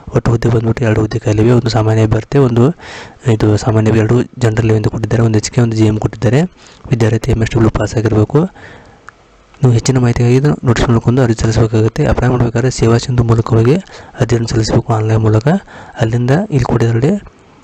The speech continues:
ಅಗತ್ಯ ಇರುವ ಹುದ್ದೆಗೆ ಅಗತ್ಯ ಇರುವ ವಿದ್ಯಾರ್ಥಿಯನ್ನು ಪಡೆದ ನಂತರ ಹೊಂದಿರುವ ಆಯಾ ಕ್ಷೇತ್ರದ ಹುದ್ದೆಗೆ ಸಂಬಂಧಪಟ್ಟ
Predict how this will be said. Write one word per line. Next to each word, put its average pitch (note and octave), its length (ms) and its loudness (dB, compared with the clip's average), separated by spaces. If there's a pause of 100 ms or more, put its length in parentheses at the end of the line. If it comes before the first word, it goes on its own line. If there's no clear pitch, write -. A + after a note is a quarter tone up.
(840)
ಅಗತ್ಯ B2+ 300 0
ಇರುವ B2 260 0 (160)
ಹುದ್ದೆಗೆ A#2+ 380 0
ಅಗತ್ಯ A2+ 300 0
ಇರುವ A#2 120 2
ವಿದ್ಯಾರ್ಥಿಯನ್ನು A2+ 540 0
ಪಡೆದ A2 200 -4
ನಂತರ A2 320 -2
ಹೊಂದಿರುವ A2+ 420 2 (100)
ಆಯಾ A2+ 220 2
ಕ್ಷೇತ್ರದ A#2 340 -2
ಹುದ್ದೆಗೆ A2 300 2
ಸಂಬಂಧಪಟ್ಟ - 580 -2